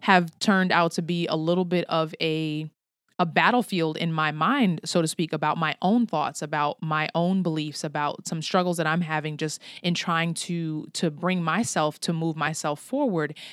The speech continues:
And so I started reading this book a couple months ago, and I've been picking it up on and off, but this week I spent a little bit more time in it. And one of the things that she talks about is the importance of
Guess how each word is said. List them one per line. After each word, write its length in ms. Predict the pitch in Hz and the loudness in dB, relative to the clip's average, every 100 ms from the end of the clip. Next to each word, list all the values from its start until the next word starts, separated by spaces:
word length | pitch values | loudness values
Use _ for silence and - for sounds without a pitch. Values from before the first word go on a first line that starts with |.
| - | -6
And 120 | 180 | 0
so 80 | 196 | 2
I 100 | 175 | 2
started 460 | - 214 240 262 196 | 2 2 4 2 0
reading 320 | 190 190 180 | 0 0 0
this 140 | 170 | -2
book 260 | - 160 - | -2 -4 -2
a 20 | - | 0
couple 220 | 339 226 | 2 4
months 240 | 180 175 | 2 0
ago, 320 | 165 156 151 - - - | 0 0 0 -4 -10 0
and 100 | 175 | 2
I've 140 | 165 | 2
been 140 | 170 170 | 0 0
picking 360 | 240 220 202 | -2 0 0
it 80 | 180 | 2
up 120 | 160 160 | 0 0
on 160 | 160 | -2
and 120 | 160 | 2
off, 200 | 160 156 | 2 0
but 140 | - 151 | -2 -2
this 180 | 170 170 | -2 -2
week 160 | 156 | -4
I 80 | 147 | -4
spent 260 | - 160 - | -4 -6 -6
a 100 | 147 | -2
little 200 | 160 160 | -2 0
bit 140 | 156 | -2
more 200 | 151 143 | -2 -4
time 420 | - - 339 294 | -4 -2 2 4
in 100 | 160 131 | 2 0
it. 180 | - - - - - | -4 -8 -18 -4 2
And 240 | 185 175 | 2 4
one 160 | 196 262 | 2 2
of 120 | 254 | 2
the 100 | 247 | 0
things 480 | - 190 185 175 160 | 0 0 2 0 -2
that 340 | 160 151 - | 0 0 -2
she 720 | - - 208 208 190 180 165 _ - _ | -4 0 2 2 2 0 -4 _ -20 _
talks 420 | - 233 262 - 202 | -4 2 2 2 0
about 420 | 160 151 147 - | 2 2 2 2
is 180 | 180 160 | 0 0
the 240 | 185 175 | -2 -2
importance 720 | 170 156 - 247 - 196 180 - | -4 -6 -2 0 2 0 -2 0
of 540 | 160 165 147 147 147 | 2 4 2 -2 -8